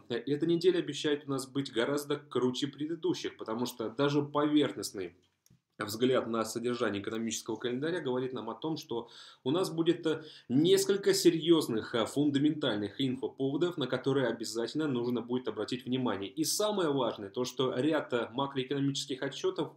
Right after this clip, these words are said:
полностью подпадает, опять же, э, в спектр того анализа, который мы, м, э, проводим,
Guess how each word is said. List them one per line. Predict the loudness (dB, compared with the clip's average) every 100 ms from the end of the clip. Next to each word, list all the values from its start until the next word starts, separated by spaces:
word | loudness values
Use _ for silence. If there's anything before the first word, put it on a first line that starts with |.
| _
полностью | 2 2 0 -4
подпадает, | -8 -6 -4 0 0 0
опять | -4 -4 -2
же, | -4 -4 -12 -20 -2
э, | 0
в | 0
спектр | 2 2 2 -2
того | 2 4 4
анализа, | 4 4 2 0 -4
который | -4 0 0 2
мы, | 2 0 -2 -8
м, | -8 -8 -8
э, | -6 -2
проводим, | 0 2 4 4 2